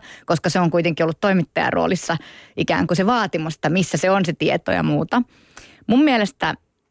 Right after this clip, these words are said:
ää, toimittajat on tosi kiinnostava, ää, kiinnostava porukka sen takia, että, että tota, se, mitä meilläkin on, on tämän taustaisia ihmisiä muutamia töissä, niin siinä näkee muutaman asian, mitkä jotenkin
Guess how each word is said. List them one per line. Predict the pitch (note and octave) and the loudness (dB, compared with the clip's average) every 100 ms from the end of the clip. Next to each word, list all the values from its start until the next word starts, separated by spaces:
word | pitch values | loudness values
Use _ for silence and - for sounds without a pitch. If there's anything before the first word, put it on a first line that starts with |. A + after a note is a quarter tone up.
| _ | _
ää, | E3 C#3+ C#3+ | -2 0 0
toimittajat | G#3+ A3+ G#3+ - D3+ | 2 2 0 0 -2
on | D#3+ | 0
tosi | D#3 E3 | 0 -2
kiinnostava, | D#3+ G#3 G#3 F3 D3+ - D3+ - - _ _ _ | -2 2 2 2 0 0 0 -2 -6 _ _ _
ää, | - - A1+ A1+ D3+ D3+ - | -4 -2 -2 -2 -2 -4 -8
kiinnostava | - A#3+ A3+ D#3+ - D3 D#3 - | -2 2 2 2 -2 -2 -2 -2
porukka | F#3+ G3+ F3+ - E3 | 0 0 0 -4 -2
sen | F#3+ F#3 D#3+ | 2 2 2
takia, | D3+ D#3 C#3+ - | -2 -2 -2 0
että, | D#3 - - F3+ - - - _ _ - | -2 -4 -6 -6 -10 -20 -20 _ _ -4
että | D3+ - C3+ | -4 -2 -2
tota, | - - D3 D3 - | 0 0 0 0 0
se, | - F3+ | 0 2
mitä | F3+ E3 | 2 0
meilläkin | F3+ F3+ E3 D3+ D3+ | 0 0 0 0 0
on, | D#3 - | 0 0
on | E3 D#3 - | 2 2 2
tämän | D#3 D#3+ | 2 2
taustaisia | D3+ E3 - D3 D3 | 2 0 0 0 0
ihmisiä | - F3+ E3+ D#3+ D3+ | 2 2 2 2 2
muutamia | E3 E3+ D3+ D3 D#3 | 2 2 2 2 2
töissä, | E3+ E3 - C#3 | 2 0 0 0
niin | C3+ D3+ D#3 - _ _ _ _ _ - | 2 0 -4 -10 _ _ _ _ _ -6
siinä | - F3+ F#3 | 2 2 2
näkee | F#3+ | 2
muutaman | G3 A#3 G3+ E3+ E3 | 4 4 2 2 0
asian, | F3 D#3+ D3 | 0 0 -2
mitkä | D#3+ - | -2 -4
jotenkin | D3+ D3+ C#3 C#3 | -2 -2 -4 -8